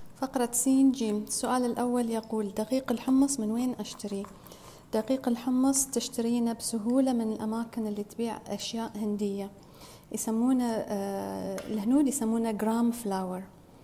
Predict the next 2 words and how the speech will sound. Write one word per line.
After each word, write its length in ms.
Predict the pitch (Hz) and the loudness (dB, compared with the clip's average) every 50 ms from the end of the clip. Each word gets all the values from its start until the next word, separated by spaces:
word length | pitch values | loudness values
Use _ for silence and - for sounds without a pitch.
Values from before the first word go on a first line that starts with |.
| - - - - - - - - - - | -20 -20 -20 -20 -20 -20 -20 -20 -20 -12
فهو 1080 | - 240 226 220 214 214 214 214 214 214 214 214 208 - - 226 220 233 240 240 240 | -6 -4 -4 -2 -2 -4 -4 -4 -4 -4 -4 -4 -6 -6 -8 -8 -6 -4 -2 -2 -2
دقيق، 640 | 226 226 226 220 - - 254 269 269 269 - - | -2 -2 -4 -4 -2 -2 0 0 -2 -2 -6 -10